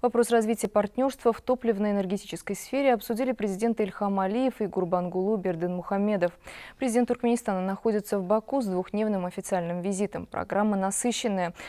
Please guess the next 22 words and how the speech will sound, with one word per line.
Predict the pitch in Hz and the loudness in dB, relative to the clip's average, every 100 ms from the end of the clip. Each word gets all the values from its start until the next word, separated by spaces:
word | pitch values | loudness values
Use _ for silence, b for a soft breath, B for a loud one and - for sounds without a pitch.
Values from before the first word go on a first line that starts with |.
| B | B
Страны | - 240 220 202 | -2 2 2 4
также | 208 190 | 2 2
намерены | 196 214 254 277 233 | 0 2 2 4 2
развивать | 196 190 185 220 | 2 0 0 0
сотрудничество | - 185 220 240 240 220 - 190 | 0 0 0 0 0 -2 -6 -8
в | |
транспортной | - 208 233 - 233 247 | 0 0 2 -2 -2 0
и | 247 202 190 | 0 -2 -2
инвестиционных | 185 185 - - 175 165 170 | -2 -4 -8 -8 -6 -6 -6
сферах. | - - 208 180 - B B B B - | -8 -2 0 0 -4 B B B B -2
С | |
этой | 269 269 | 0 4
целью | 262 214 | 4 4
Азербайджан | 214 208 214 226 240 | 4 4 2 4 2
и | |
Туркменистан | 226 226 226 226 - 269 | 2 0 0 0 0 -2
пополнили | 240 202 233 240 220 196 | 0 -2 2 2 2 0
совместно | - 190 190 214 - | 0 0 2 -2 -2
договорно-правовую | 180 165 180 196 190 - 190 196 185 170 165 | -4 -2 -2 0 -2 0 2 4 2 -2 -2
базу | 185 226 214 | 4 4 4
новыми | 196 180 185 190 | 0 0 0 0
документами. | 175 180 208 208 185 170 175 | -2 -2 0 0 0 -4 -6